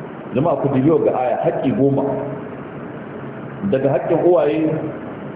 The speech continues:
daga haƙƙin Allah sai nawa? Sai da uwaye. Da ka ba da haƙƙin Allah, next uwaye.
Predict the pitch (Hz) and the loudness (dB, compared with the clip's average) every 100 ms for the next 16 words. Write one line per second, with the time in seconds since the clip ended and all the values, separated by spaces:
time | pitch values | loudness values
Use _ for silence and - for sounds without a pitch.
0 | - - 113 131 135 - 170 156 165 151 | -12 -2 0 4 4 2 0 0 0 2
1 | 151 151 139 - - - - - 151 - | 2 4 2 2 -2 -4 -8 -10 -8 -6
2 | - - - - 120 156 - - - - | -4 -6 -8 -2 0 4 2 2 -2 -4
3 | - - - - - - - - - - | -8 -10 -12 -12 -12 -12 -12 -12 -12 -12
4 | - - - - - - 135 185 196 208 | -12 -12 -12 -10 -4 0 2 2 2 2
5 | 202 175 170 151 139 160 151 123 135 175 | 2 2 0 -2 -2 0 0 0 2 2
6 | - - - - - - - - 143 117 | 0 -6 -8 -10 -10 -12 -6 0 4 4